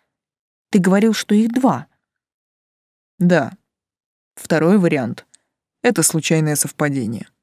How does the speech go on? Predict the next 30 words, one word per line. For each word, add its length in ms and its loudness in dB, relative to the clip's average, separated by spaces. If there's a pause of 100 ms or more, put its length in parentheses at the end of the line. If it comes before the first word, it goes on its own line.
(960)
Чародей 460 4
ведь 180 2
должен 400 4
был 160 0
оставить 420 0
себе 220 -2
лазейку 640 0
и 340 -2
завязать 440 2
книжный 400 2
шифр 400 0
на 120 2
какую-то 440 2
свою 340 2
особенность, 800 -2 (260)
которая, 360 0
как 200 -2
он 80 -2
полагал, 560 0 (180)
непременно 600 4
сохранится 720 2
у 80 2
него 400 0
при 180 0
перерождении, 960 0 (240)
благодаря 460 2
чему 480 0
книги 340 4
откроются 640 -2
ему. 260 -10